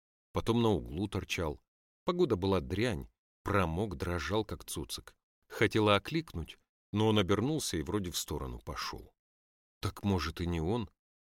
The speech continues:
«Что вы!» — она рассмеялась. «Я его хорошо знаю». Если сын директора был на фабрике, то сторож у ворот его наверняка видел. Но ни слова подлец не сказал. Ту же мысль я прочёл на лице Васи.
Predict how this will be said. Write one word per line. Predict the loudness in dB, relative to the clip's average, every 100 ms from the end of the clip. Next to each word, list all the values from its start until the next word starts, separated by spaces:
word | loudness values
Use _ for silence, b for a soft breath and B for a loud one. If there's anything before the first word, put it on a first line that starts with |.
| -2
«Что | 0 2 4 6 6 4
вы!» — | 0 -6 -10 B B -4
она | -2 0
рассмеялась. | -2 -2 -2 -2 -4 -10 -14 _ _
«Я | -6 -2
его | 0 2
хорошо | 2 2 0 0 0 0
знаю». | 0 0 -2 -4 -14 _ _ _ _ _ _ _
Если | -12 -2 0 2 0 -2
сын | -2 0 0 2
директора | 0 0 -2 -4 -2
был | 0 2
на | 4 2
фабрике, | -2 -4 -4 -4 -10 -10 -10
то | -6
сторож | -6 0 0 0 -2
у | 0
ворот | 2 2 -2
его | -2 -2 0
наверняка | 2 4 4 2 0 -4 -6
видел. | -8 -12 -14 -18 _ _ _ _ -2
Но | 2 4 4
ни | 4 4
слова | 2 2 4 4
подлец | 4 2 2 2 2 0
не | 0
сказал. | -2 -4 -4 -4 -6 -8 -10 -16 _ _ _ _ 0
Ту | 2
же | 4 4
мысль | 2 0 -2 -2
я | 2 0
прочёл | 0 -2 0 0
на | 0
лице | 0 -2 -4 -4
Васи. | -6 -6 -6 -6